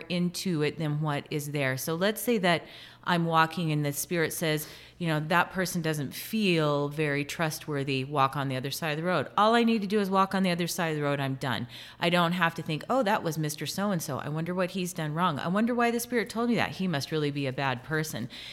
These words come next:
He must have done something." And then I tell my friend, "Oh, I was walking down the street the other day and I felt this and it was so-and-so." And that, we have just gotten into complete judgment and spreading things that are not true and trying to get validation for the spiritual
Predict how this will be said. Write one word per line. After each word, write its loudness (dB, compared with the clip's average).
He 6
must 2
have -4
done 2
something." -2
And -2
then 2
I 2
tell -2
my 0
friend, -2
"Oh, 6
I 6
was 0
walking 4
down 2
the -4
street -2
the 0
other 0
day 0
and -2
I 2
felt 0
this -2
and -6
it -2
was -6
so-and-so." -2
And -4
that, 0
we 0
have 0
just -2
gotten 0
into -4
complete -4
judgment 0
and -2
spreading 2
things -2
that -2
are 0
not -2
true -2
and -2
trying 2
to 0
get 0
validation 2
for -4
the -2
spiritual -2